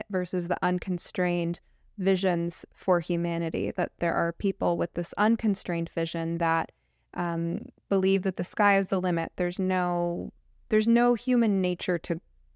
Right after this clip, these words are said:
grapple with that's always been there and always will be. And so there's this idea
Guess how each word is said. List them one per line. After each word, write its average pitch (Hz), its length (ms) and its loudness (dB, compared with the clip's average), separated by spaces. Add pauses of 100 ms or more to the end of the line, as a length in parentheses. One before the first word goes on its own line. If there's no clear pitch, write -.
(140)
grapple 160 540 2
with - 380 -4
that's 175 260 -2
always 170 300 2
been 156 200 -2
there 147 180 0
and 156 80 0
always 151 400 -2
will 170 200 0
be. - 240 -4
And 175 200 -2
so 165 380 0 (320)
there's 180 240 0
this 180 180 0
idea 170 520 0